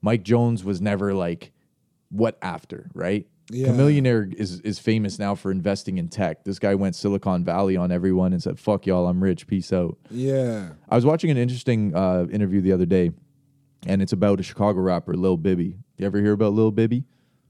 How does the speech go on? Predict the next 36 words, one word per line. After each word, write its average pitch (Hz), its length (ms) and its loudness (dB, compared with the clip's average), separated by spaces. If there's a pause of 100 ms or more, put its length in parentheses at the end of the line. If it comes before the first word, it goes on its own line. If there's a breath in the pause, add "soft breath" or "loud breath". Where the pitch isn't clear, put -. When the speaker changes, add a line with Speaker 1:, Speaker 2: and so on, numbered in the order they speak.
Speaker 2:
I've 151 160 -6
heard 156 380 0
about 135 360 0
Lil 120 340 -4
Bibby. 95 460 -6
Speaker 1:
So 92 80 -2
I 101 80 2
Speaker 2:
Yeah, 139 40 2
Speaker 1:
never 139 260 4
Speaker 2:
of 120 40 6
Speaker 1:
really 107 200 4
Speaker 2:
course. - 60 -6
Speaker 1:
took - 160 2
in 104 60 2
his 87 140 0
music, 95 300 -2
I'm 90 100 0
not 95 140 2
Speaker 2:
Yeah, 202 140 4
Speaker 1:
gonna - 100 2
lie. 175 140 2
Speaker 2:
I - 20 2
didn't 240 180 2
take 196 180 2
it 180 60 4
in, 151 140 2
but 147 140 0
I 160 100 4
know 175 240 2
of 135 160 0
him. 110 100 -4
Speaker 1:
We 127 140 6
know 139 140 8
about 92 300 2
him, - 160 -8
right? 117 300 -4